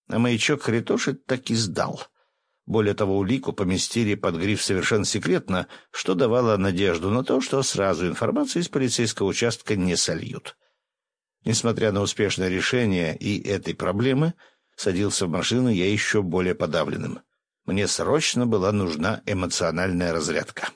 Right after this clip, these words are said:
«Послания распределены?» — спросил я, имея в виду письма для родственников, не приехавших в Савино людей. «Да», — рыбак кивнул, —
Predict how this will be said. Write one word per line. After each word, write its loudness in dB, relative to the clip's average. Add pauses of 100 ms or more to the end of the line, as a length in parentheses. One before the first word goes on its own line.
(1900)
«Послания 2
распределены?» — 0
спросил 0
я, 2
имея 4
в -2
виду 0
письма 0
для 0
родственников, 0
не 0
приехавших -2
в -8
Савино 0
людей. -2 (580)
«Да», — 0 (260)
рыбак -2
кивнул, — -4